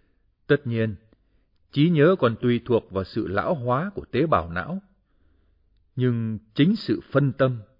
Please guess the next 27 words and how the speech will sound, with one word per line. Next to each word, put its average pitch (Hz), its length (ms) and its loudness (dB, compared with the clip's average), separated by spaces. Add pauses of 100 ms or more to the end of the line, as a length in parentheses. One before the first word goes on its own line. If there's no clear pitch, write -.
(120)
căng 156 280 -2
thẳng 92 260 -2 (480)
thúc 202 220 0
đẩy 85 360 0
tế 151 140 2
bào 98 200 0
não 92 240 -4
suy 120 300 -2
thoái 98 300 -4
nhanh 131 220 0
hơn. 95 240 -6 (2250)
Tâm 139 220 2
định 113 160 0 (100)
được 98 200 -12
dễ 117 240 -2
dàng. 101 280 -4 (1600)
Tâm 151 200 6
định 117 200 2 (420)
là 110 240 2
tâm 170 320 4
không 156 220 -2
bị 110 240 -4
chi 139 200 4
phối 135 340 0
bởi 101 180 0
ngoại 82 320 -8
cảnh. 80 180 -6